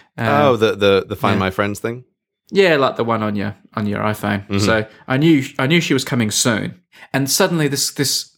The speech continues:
Speaker 1: this voice says, "Brady." And I'm, I couldn't figure out where it was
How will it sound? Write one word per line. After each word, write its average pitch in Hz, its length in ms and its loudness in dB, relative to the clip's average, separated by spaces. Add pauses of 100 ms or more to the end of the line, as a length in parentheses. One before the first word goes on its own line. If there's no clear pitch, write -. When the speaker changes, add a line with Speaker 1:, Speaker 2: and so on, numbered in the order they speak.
Speaker 1:
this 127 180 -6
voice 139 380 2
says, - 480 -2 (120)
"Brady." 196 540 0 (600)
And 127 120 0
I'm, 127 220 0
I 131 60 0
couldn't - 240 -4
figure 147 200 2
out 127 100 2
where 131 100 2
it 117 60 -2
was 120 140 -4